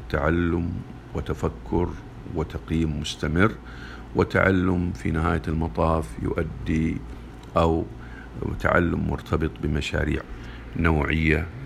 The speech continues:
لخدمة ال-، ال-، الدعوة في، طبعا في، في مجالنا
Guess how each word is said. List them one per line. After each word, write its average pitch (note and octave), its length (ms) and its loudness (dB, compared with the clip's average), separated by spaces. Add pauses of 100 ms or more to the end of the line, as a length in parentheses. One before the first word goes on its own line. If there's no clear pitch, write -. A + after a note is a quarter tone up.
لخدمة D#2 600 2 (680)
ال-، D#2 280 4 (360)
ال-، D#2 280 2
الدعوة D2+ 600 2
في، - 200 -4
طبعا C#2 320 0
في، D2+ 260 0
في - 220 2
مجالنا D2+ 640 2